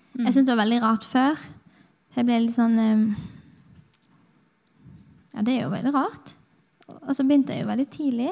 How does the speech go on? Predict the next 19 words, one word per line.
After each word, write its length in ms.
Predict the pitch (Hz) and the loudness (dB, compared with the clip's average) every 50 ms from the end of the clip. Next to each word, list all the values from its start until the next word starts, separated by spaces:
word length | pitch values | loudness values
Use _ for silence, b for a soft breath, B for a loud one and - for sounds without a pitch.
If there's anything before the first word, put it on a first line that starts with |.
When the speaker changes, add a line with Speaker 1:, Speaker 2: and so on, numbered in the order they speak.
| 415 381 | -6 -6
Speaker 2:
med 140 | 320 285 262 - | -6 -6 -6 -6
ting. 160 | 294 311 370 415 - - _ - | -6 -8 -8 -10 -16 -14 _ -4
Begynte 240 | 277 269 262 262 | -4 -2 -2 -4
da 80 | 240 247 | -6 -6
jeg 60 | - | -6
var 80 | 226 233 | -6 -6
seksten. 460 | - 240 220 214 - - - 320 415 b b b b b b b b b b b _ | -4 -4 -4 -4 -4 -8 -14 -16 -16 b b b b b b b b b b b _
Så 140 | - - 277 | -6 -4 -2
jeg, 300 | 262 254 240 247 - 185 - - - 233 b b b b b b b _ b b b b b b - | -2 -4 -4 -8 -12 -14 -14 -12 -12 -12 b b b b b b b _ b b b b b b 0
men 120 | 285 294 302 | 0 2 2
nå 140 | 302 277 233 | 2 0 -2
er 80 | - | -2
jeg 80 | - 214 | -4 -4
veldig 180 | 214 233 254 | -2 -2 0
sånn, 220 | 262 269 233 226 226 233 262 277 | 0 0 0 0 2 2 4 6
nå 80 | 285 269 220 | 6 6 6
er 80 | 214 233 | 4 2
det, 80 | 254 254 240 | 0 0 0
det 100 | 233 | -2